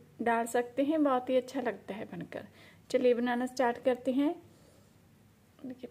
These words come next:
pattern को बनाने के लिए हमें थ्री के multiple के हिसाब से फंदे चाहिए, मीन्स तीन तीन फंदों का जोड़, थ्री प्लस थ्री, ऐसे हमने तीन तीन फंदे लेने हैं। लास्ट में एक फंदा एक्स्ट्रा लेंगे तो ये पैटर्न सेट आएगा।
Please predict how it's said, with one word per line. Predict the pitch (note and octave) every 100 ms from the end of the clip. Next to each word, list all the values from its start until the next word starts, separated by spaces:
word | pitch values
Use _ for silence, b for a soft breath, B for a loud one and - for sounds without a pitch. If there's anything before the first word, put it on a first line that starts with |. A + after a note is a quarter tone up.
| -
pattern | B3 B3 C#4+
को | C#4+
बनाने | D4 D4 C#4 C#4
के | C#4
लिए | C#4 C#4
हमें | C#4+ C#4+
थ्री | C#4+ - C4+
के | C4 C#4+
multiple | C#4+ C4+ C#4+ C#4
के | C4+
हिसाब | C#4 C4 C4+ B3+
से | - C#4+
फंदे | C#4+ C4 C4+
चाहिए, | C4+ C4 B3+ C4+
मीन्स | C4+ C4+ C4
तीन | C4+ C#4 C4
तीन | A#3 G#3+
फंदों | G#3 G#3+ F#3 F#3+
का | G3 G3
जोड़, | G3 F#3 - - b b b b -
थ्री | - B3+ B3+ C4+ - - - - - -
प्लस | A#3+ A#3 A#3 A#3 -
थ्री, | - A3+
ऐसे | - - G3+ A3
हमने | A3 A3 A3+
तीन | A#3 A3+ A3+
तीन | A#3+ A#3+
फंदे | A#3+ A#3+ A#3
लेने | A#3+ A#3+ A#3+
हैं। | B3 C#4 C#4 D4+ B B B B
लास्ट | C4 A3+ B3 C4+
में | C4
एक | B3 -
फंदा | C4+ B3 B3
एक्स्ट्रा | A#3+ A#3+ - C4+
लेंगे | C4 B3+ B3+
तो | B3+
ये | B3+ C4
पैटर्न | C4 A#3+ B3 C4+
सेट | D4 A#3 -
आएगा। | D#3+ F#3+ A3+ F#3+